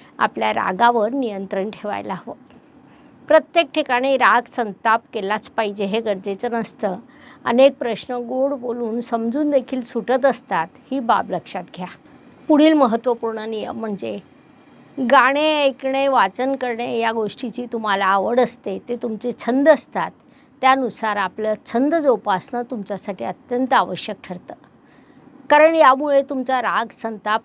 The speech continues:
कमी होऊ शकतो, तुमच्या मनात सकारात्मक विचार निर्माण होऊ शकतात. अजून एक नियम म्हणजे मेडिटेशन, ध्यानधारणा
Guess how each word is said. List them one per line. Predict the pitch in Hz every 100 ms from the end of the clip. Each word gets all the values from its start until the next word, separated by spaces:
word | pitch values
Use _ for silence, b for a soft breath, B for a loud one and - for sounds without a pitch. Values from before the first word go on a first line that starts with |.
| -
कमी | 214 240
होऊ | 233 233
शकतो, | 233 233 233 226 202
तुमच्या | 190 247 226 247
मनात | 247 208 226 240
सकारात्मक | - 202 - 220 233 240 277 311 311
विचार | 269 254 254
निर्माण | 247 240 226 220
होऊ | 214 208
शकतात. | 220 202 - - - - - _ - - - - B B B -
अजून | 254 247 285
एक | 254 -
नियम | 240 196 190
म्हणजे | 208 185 123 - _ _ b b -
मेडिटेशन, | 247 226 240 247 233 - 247 262
ध्यानधारणा | 208 208 240 226 202 202 208 196